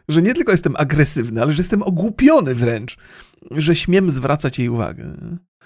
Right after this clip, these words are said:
No i, i, i mówię do niej, że, że,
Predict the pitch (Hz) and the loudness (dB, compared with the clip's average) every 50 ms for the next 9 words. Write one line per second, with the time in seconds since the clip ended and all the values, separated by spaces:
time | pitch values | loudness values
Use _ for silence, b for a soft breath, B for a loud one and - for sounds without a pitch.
0 | b b b b b b b b b _ - - 95 110 113 104 - - - - | b b b b b b b b b _ -14 -10 -8 -8 -8 -8 -8 -10 -12 -14
1 | - - - - - - 143 - - _ _ _ 147 135 117 131 - - _ _ | -16 -18 -18 -10 -8 -8 -8 -8 -10 _ _ _ -12 -12 -12 -12 -14 -16 _ _
2 | _ _ _ _ _ _ _ _ _ _ _ _ 165 160 151 143 147 139 139 135 | _ _ _ _ _ _ _ _ _ _ _ _ -4 -2 0 -2 -2 -2 -4 -4
3 | 131 139 143 139 135 131 131 131 123 127 127 139 151 - _ b b b b b | -2 -2 -2 -2 -2 -2 -4 -6 -6 -6 -8 -10 -10 -12 _ b b b b b
4 | b b b _ _ - - 117 123 127 120 123 127 123 120 120 120 151 151 151 | b b b _ _ -12 -10 -8 -8 -6 -4 -4 -2 -2 -2 -2 -2 -4 -6 -8
5 | - _ - _ - 87 117 120 117 110 113 110 110 101 | -12 _ -20 _ -12 -10 -10 -8 -6 -6 -4 -4 -6 -8